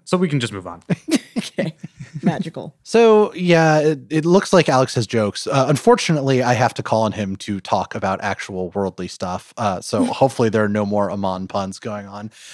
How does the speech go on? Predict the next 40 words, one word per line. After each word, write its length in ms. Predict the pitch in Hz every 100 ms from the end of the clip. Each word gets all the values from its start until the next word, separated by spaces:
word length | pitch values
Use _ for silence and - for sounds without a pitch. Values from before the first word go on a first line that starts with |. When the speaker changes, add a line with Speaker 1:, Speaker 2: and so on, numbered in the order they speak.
| 180
Speaker 3:
Alex, 440 | 180 202 196 - -
uh, 400 | 185 175 147 151 - _ _ _
please 280 | 240 277 -
tell 260 | - 208
us, 480 | 180 160 - - - - -
uh, 280 | 147 127 127
what 360 | 143 131 160
actually 320 | 151 131 - 110
happened 340 | 101 98 98
this 140 | 90
week, 120 | 92 92
'cause 120 | 131
it's 100 | 143
kind 140 | 269
of 60 | 226
a 80 | 107
wild 380 | 92 85 76
story. 420 | - - 67 120 - _ _ _ _ _
Speaker 1:
Well, 300 | 180 170 160
just 260 | 139 180
like 140 | 175 151
my 140 | 143
joke, 300 | 127 127 123
there 160 | 127 123
was 240 | 120 113
a 240 | 123 110 104
failed 300 | - 104 95
attempt. 340 | - 85 - _
So, 600 | - - 160 151 147 139 - _
uh, 360 | 151 143 127 120
or 140 | 123
allegedly. 540 | 120 113 104 98 - - _ _ _ _
Very 200 | - 240
broad 200 | 180 165
strokes, 260 | 139 139 120
here's 200 | - 117
what 100 | 104
happened. 380 | 90 85 - _ _ _ _ _
On 360 | 165 175 165 160
Saturday, 1120 | - 208 185 170 131 110 98 85 101 120 104